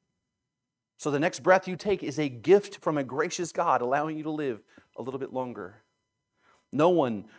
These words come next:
is deserving of life. No one is pure. No one is ignorant of the truth. As Sam Waldron, um,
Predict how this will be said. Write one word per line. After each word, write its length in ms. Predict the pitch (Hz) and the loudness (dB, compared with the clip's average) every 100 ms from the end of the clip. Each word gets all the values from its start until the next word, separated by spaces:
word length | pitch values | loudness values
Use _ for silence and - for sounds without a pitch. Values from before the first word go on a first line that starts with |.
| _ _ - | _ _ -8
is 160 | 117 | -6
deserving 380 | 117 113 120 113 | -4 0 0 -2
of 120 | 101 | -4
life. 320 | 101 92 85 | -4 -4 -4
No 160 | 120 127 | 2 4
one 160 | 165 190 | 4 4
is 100 | - | 0
pure. 520 | - 143 143 139 - _ _ _ _ _ _ _ _ - | -4 -4 -2 -6 -12 _ _ _ _ _ _ _ _ -8
No 180 | 120 143 | 0 2
one 140 | 135 | 2
is 140 | 120 113 | 0 -2
ignorant 240 | 123 113 | -4 -4
of 60 | 104 | -6
the 60 | |
truth. 480 | 95 - 87 82 - - _ _ _ _ - - _ _ | -8 -8 -10 -14 -20 -20 _ _ _ _ -20 -20 _ _
As 100 | 113 | -10
Sam 280 | - 139 127 | -2 0 2
Waldron, 500 | 117 127 107 98 92 - _ - - | 4 4 2 -4 -8 -16 _ -20 -12
um, 400 | 92 85 82 | -10 -10 -12